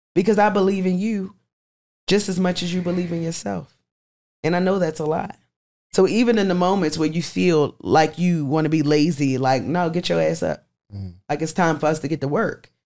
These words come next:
Speaker 1: I feel tired all the time sometimes. I told you I cried yesterday. I was telling
Speaker 2: Mm.
Speaker 1: the truth. But I had to shake it off and get back to it.
Speaker 2: Yeah.
Speaker 1: Because bills gotta get paid. People gotta eat.
Speaker 2: Yeah.
Speaker 1: Success gotta be made.
Speaker 2: Mm.
Speaker 1: Legacy has to be built.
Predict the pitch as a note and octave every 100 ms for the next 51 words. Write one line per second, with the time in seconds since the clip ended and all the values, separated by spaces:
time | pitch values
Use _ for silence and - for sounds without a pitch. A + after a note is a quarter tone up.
0 | _ _ - G#3+ - F3 E3+ F3+ E3+ E3
1 | E3 E3+ G#3+ G3 C#3+ D3+ D3+ C#3+ C#3 B2+
2 | - _ _ C3+ G#3 G#3 F3+ D#3+ D#3 F#3+
3 | F#3+ E3 C#3+ C3+ C3+ C3+ C3+ E3 - -
4 | C#3+ F#3 - - _ _ _ - F3 B2+
5 | - F3 E3 E3+ E3+ E3 D#3 D#3 D3 C#3+
6 | - G#3 - - _ G#2+ F#2 F2 G2+ D3+
7 | F3+ D3 C#3 C3+ F#3 F#3+ D#3 D3 C#3+ C#3
8 | F3+ C#3 - G3 F3+ D#3 C#3 E3+ A#3+ -
9 | _ _ _ - F2+ - _ _ _ -
10 | E3+ G3 G#3 - E3+ E3+ E3 E3+ G#3 F#3
11 | - - _ _ _ _ _ C3 C#3 A#2
12 | F2+ - F3+ G#3 G#3+ G#3 F#3+ F3 F3 D#3
13 | C#3+ A#3 G#3+ -